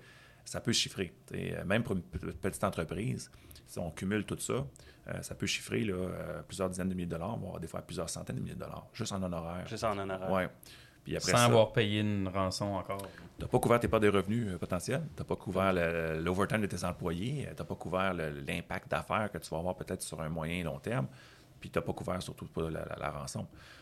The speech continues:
Speaker 1: Donc là, la rançon, si on trouve une situation où est-ce que, OK, là, c'est un do or die, par exemple.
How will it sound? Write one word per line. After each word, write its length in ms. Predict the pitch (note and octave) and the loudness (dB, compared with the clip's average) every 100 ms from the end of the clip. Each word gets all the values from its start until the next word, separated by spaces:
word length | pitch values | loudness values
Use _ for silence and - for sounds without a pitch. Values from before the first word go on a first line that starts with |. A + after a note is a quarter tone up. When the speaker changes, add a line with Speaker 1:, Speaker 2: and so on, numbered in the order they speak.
| - | -4
Speaker 1:
Donc 220 | - E2+ - | 2 2 4
là, 240 | A#2+ B2+ | 4 6
la 120 | F2 | 4
rançon, 500 | F2 E2+ - A2+ C3 C3+ - - - | 2 0 0 0 0 -4 -12 -20 -10
si 160 | - | 0
on 80 | A2 | 2
trouve 140 | F#2+ B2 | 4 2
une 60 | |
situation 560 | G2+ - F#2 E2+ A2 A2 | 2 0 0 0 0 2
où 40 | F#2+ | 0
est-ce 120 | - | -2
que, 220 | G2 F#2+ | 0 0
OK, 120 | F2 F#2+ F2 - - | 0 -4 -6 -10 -4
là, 80 | A2 | -2
c'est 100 | F#2+ | 0
un 80 | F2 | 2
do 160 | G#2 | 2
or 80 | F2 | 2
die, 220 | D#2+ D2 - - - | 0 -4 -8 -20 -16
par 80 | - | -8
exemple. 240 | D#2 D#2 | -8 -8